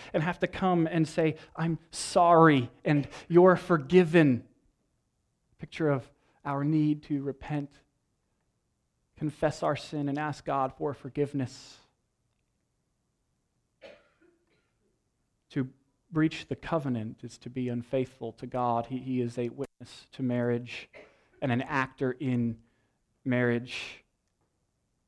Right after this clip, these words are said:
I, I think th-, the church in general has repenting to do in this regard. I think, sadly, divorce, uh, virgin divorce, i-, has become part and parcel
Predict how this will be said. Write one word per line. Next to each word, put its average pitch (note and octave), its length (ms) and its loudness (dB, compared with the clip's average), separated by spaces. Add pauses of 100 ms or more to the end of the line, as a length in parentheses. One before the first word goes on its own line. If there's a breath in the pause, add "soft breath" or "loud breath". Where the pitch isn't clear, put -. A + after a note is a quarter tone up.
(960)
I, D3+ 200 -8
I C#3 40 -2
think - 520 -8 (1700)
th-, E3 120 -8
the - 80 -2
church - 640 -4
in C3 140 0
general C#3 460 2
has A#2+ 440 -2 (200 loud breath)
repenting C#3 640 -4
to A#2+ 100 -8
do A2+ 280 -6
in A2 80 -6
this A2+ 200 -12
regard. A2 540 -6 (1700)
I D#3+ 40 -2
think, D#3 160 -2
sadly, D3+ 600 0
divorce, D3+ 840 0
uh, B2+ 140 -10
virgin D3 480 0
divorce, C3+ 760 -6
i-, C#3+ 160 -6
has C#3+ 140 -4
become C3 400 -4
part D#3 420 0
and C3 180 -4
parcel C#3+ 460 -2